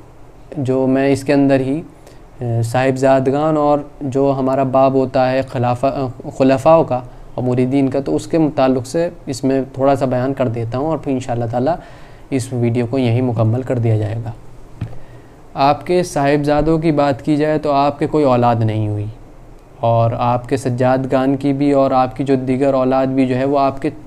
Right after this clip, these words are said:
छोटे भाई की जानिब से चलती है, उनकी नस्ल से चली है, तो आपके कोई औलाद नहीं हुई।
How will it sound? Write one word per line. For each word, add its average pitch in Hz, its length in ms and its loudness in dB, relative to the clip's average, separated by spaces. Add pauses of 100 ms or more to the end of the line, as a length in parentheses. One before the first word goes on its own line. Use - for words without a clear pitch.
(140)
छोटे 147 260 2
भाई 151 260 2
की 147 100 0
जानिब 127 300 0
से 120 120 -6
चलती 110 420 -2
है, 104 120 -6 (360)
उनकी 131 220 -2
नस्ल 127 340 0
से 127 140 -4
चली 117 280 0
है, 107 140 -4 (920)
तो 123 60 -6
आपके 123 340 0
कोई 151 240 2
औलाद 120 320 2
नहीं 107 280 0
हुई। 104 180 -6